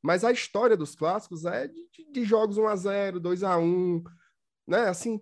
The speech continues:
esticando ali um dois a zero, muitos empates também. Então, é,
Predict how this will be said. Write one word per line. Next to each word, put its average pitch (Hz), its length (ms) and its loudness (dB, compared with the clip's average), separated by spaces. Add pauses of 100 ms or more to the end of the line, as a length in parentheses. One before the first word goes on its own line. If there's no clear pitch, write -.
(160)
esticando 220 640 4
ali 196 140 0
um 196 120 -2
dois 175 220 -2
a 165 120 2
zero, 170 540 0
muitos 190 360 -6
empates 170 480 -2
também. 156 680 -2 (480)
Então, 151 520 -4 (500)
é, 143 580 -4